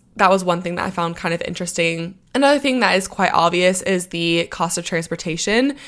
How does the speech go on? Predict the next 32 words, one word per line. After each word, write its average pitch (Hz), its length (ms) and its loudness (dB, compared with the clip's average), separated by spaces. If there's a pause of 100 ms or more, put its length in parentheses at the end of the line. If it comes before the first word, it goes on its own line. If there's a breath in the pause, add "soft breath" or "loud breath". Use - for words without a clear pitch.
(160 loud breath)
So 196 640 4
as 202 220 4
we 247 60 0
were 247 80 4
talking 202 320 -2
about 180 240 2
a - 40 -2
little 180 160 0
bit 175 120 -2
earlier, 180 640 2
I 185 60 6
was 185 140 0
looking 190 240 -2
at 175 100 -4
the 170 80 -4
cost - 360 -4
of 165 280 -2
owning 170 280 0
a 165 60 0
car, 165 520 2
and 190 120 -2
basically 254 420 0
the - 180 0
average 190 520 4
car 175 300 -2
payment 185 720 -2
in 196 120 -2
the 185 80 0
U 175 200 2
S 185 360 2
per 196 320 -2
month 185 500 0